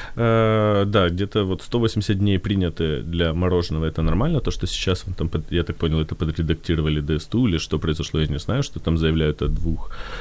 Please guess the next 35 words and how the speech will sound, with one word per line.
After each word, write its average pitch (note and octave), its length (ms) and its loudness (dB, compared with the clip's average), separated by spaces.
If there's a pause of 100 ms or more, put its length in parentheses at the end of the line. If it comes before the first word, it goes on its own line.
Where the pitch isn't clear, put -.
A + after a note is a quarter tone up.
(140)
годах, F#2 400 2
ну, F2+ 200 4
это, D#2 260 -2 (600)
ну, E2+ 140 0
это D2+ 160 -2
нереально, C2+ 420 -2
это - 160 -4
невозможно, D#2 560 -4
потому D#2+ 240 -4
что - 120 -2
молоко, F#2+ 440 2
оно F2 200 0
там D#2 160 -4
всё - 120 -8
равно F#2+ 180 0
есть D#2+ 100 -2
бактерии, F2+ 640 -2 (280)
даже, F2+ 500 2
окей, E2+ 320 0
заморозка F2+ 840 0
замедляет F#2 680 2
их F2 100 0
деятельность, D#2 580 -2
но F2+ 80 2
не F2+ 140 2
останавливает F2 640 -2
полностью, - 560 -6
то - 100 -2
есть, - 180 0
ну, F2+ 140 2 (360)
по-любому F2+ 560 4
молоко E2+ 300 2
должно - 280 -2
портиться, - 580 -8
ну, F2+ 360 -4